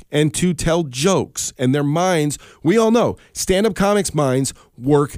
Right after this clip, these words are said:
way different than normal people's minds. And I know a few stand-up comics, and their minds are definitely different. They're known for looking at situations differently. But you don't think Chris Rock could have fired off five, six, twelve,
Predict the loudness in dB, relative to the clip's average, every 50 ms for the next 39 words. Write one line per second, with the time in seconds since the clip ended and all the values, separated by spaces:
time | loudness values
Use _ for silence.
0 | -16 -20 _ _ -10 -4 0 0 2 2 2 2 0 0 2 0 -2 -2 0 0
1 | 0 2 0 0 0 -2 -2 -2 -2 -2 -4 -2 -4 -4 -4 -4 -4 -4 -4 -4
2 | -6 -10 -14 -16 -16 -14 -14 -14 -12 -12 -10 -8 -6 -6 -6 -4 -2 -2 -2 -2
3 | -2 -4 -4 -4 -4 -2 -2 -2 0 0 0 2 0 0 -2 -2 -2 -2 -2 -2
4 | -4 -6 -8 -6 -4 -4 -2 -2 -2 -2 -2 -2 -2 -2 -4 -6 -10 -16 -20 -12
5 | -4 -4 -4 -4 -2 -4 -4 -2 -2 -2 -2 -2 0 0 -2 -2 -2 -2 -4 -4
6 | -4 -8 -8 -6 -6 -4 -4 -2 -2 -2 0 0 2 0 0 0 0 0 0 0
7 | -2 -2 0 -2 0 0 0 -2 -2 -4 -4 -4 -4 -4 -4 -4 -4 -4 -6 -6
8 | -6 -4 -6 -6 -6 -6 -8 -10 -10 -12 -12 -14 -18 -20 -20 -14 _ -8 -6 -6
9 | -2 0 2 2 2 2 0 -2 -2 -2 -2 -2 -2 -2 -2 -2 -2 -2 -2 -2
10 | -2 -2 -2 -4 -4 -6 -6 -6 -8 -8 -6 -4 -2 -2 -2 -2 -2 -2 -2 -4
11 | -4 -6 -12 -18 -20 -20 -20 _ _ _ -20 -6 -2 -2 0 0 0 0 0 0
12 | 0 0 0 0 -2 -4 -8 -8 -10 -8 -4 -4 -2 0 0 -2 -2 -4